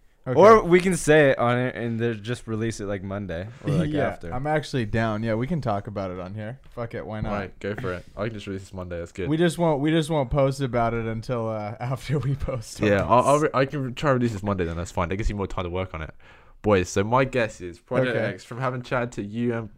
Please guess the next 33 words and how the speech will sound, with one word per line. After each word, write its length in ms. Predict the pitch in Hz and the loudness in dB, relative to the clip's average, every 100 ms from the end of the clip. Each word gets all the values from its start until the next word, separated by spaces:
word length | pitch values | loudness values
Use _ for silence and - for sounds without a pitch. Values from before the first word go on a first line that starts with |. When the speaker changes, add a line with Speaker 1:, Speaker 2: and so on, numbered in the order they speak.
| - | -20
Speaker 3:
Chad 220 | - 131 127 | -2 0 0
and 100 | 117 | -2
Braden 300 | 113 104 95 | -4 -4 -4
for 80 | |
the 80 | 98 | -2
last 240 | 107 110 120 _ | -2 -2 -6 _
couple 180 | - 127 | -10 -8
months, 420 | 120 107 101 - - | -8 -10 -12 -16 -12
and 120 | 98 | -10
you 100 | 107 | -4
guys, 280 | 110 104 - - - - - - | -2 -2 -6 -18 -20 -20 -20 -6
I 160 | - 113 | 2 2
think 380 | 127 135 120 117 - | 2 -2 -2 -6 -2
you're 140 | 117 | 0
gonna 180 | 120 113 | 2 0
give 380 | 113 117 107 107 - - | 2 2 2 -2 -14 -18
Speaker 1:
<laughs> 140 | - | -16
Speaker 3:
Mister, 680 | 117 123 123 127 120 113 113 | -6 -6 -4 0 2 2 -2
Mister 240 | - 120 131 | -4 -4 -2
Sam 280 | 131 120 113 | 0 0 2
Calder 320 | 127 113 98 | 2 4 4
a 40 | |
run 200 | 101 107 | 2 0
for 120 | 107 117 | 2 0
his 120 | 104 | 0
money, 400 | 110 101 90 98 - | -2 -2 -2 -6 -8
and 100 | 98 | -2
you're 80 | 98 | 0
making 420 | 101 104 - 98 92 | 0 2 2 2 0
a 60 | |
filmmaking, 880 | 90 - 107 104 101 95 101 98 - - - | -2 0 0 2 4 4 0 -6 -10 2 4
Speaker 1:
<laughs> 160 | - | 8
Speaker 3:
a 220 | 285 196 | 8 10